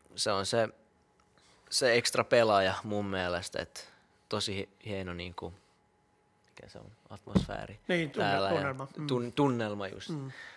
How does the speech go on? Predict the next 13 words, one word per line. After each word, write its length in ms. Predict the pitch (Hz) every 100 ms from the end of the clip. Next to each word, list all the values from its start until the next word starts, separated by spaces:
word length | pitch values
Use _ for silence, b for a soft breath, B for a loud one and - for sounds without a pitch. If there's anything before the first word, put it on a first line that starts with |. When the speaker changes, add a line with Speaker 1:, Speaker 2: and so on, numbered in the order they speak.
| -
Speaker 1:
Tosi 280 | 123 113 110
hieno 360 | 107 101 95 95
olla 140 | 92 92
täällä 260 | 92 92
ja 140 | 92 92 - _ _ _
pelata 340 | 101 90 82
aina 300 | 87 95 98
niinku, 320 | 101 104 - -
et 200 | - - -
Speaker 2:
Mm. 180 | 147 131
Speaker 1:
toivottavasti 640 | 117 107 101 113 104 -
saada 380 | 101 104 98 95 - b b b b _ -
yleisö 440 | 104 95 104 98